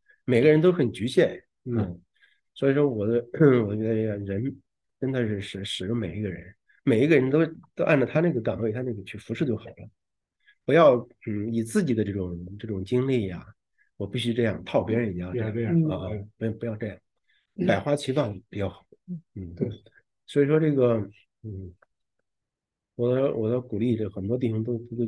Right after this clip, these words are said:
Speaker 1: 讲嘛，哎，别，别想着因为好几，好几个人讲了，哎，一二三四五都有人讲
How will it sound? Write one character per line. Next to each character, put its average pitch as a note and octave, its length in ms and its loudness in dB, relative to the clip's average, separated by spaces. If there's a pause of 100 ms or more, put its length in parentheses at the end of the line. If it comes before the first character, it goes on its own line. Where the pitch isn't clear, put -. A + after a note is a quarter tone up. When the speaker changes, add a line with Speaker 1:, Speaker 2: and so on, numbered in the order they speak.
Speaker 1:
讲 G2+ 320 -8
嘛， G2 180 -10 (360)
哎， A2+ 80 -14
别， C3+ 200 0
别 E3 140 4
想 A#2+ 160 2
着 C3 120 2
因 D3+ 120 4
为 D#3 80 4
好 C3+ 220 0
几， D#3+ 80 -6
好 E3+ 160 2
几 F3+ 100 -2
个 D3 60 4
人 C#3+ 120 2
讲 - 240 -6
了， A2 240 -4 (340)
哎， B2 100 0
一 C3+ 160 6
二 D#3+ 100 8
三 E3+ 200 8
四 E3+ 100 0
五 B2 120 4
都 D3+ 120 4
有 A#2+ 140 4
人 C3+ 140 0
讲 C#3+ 160 0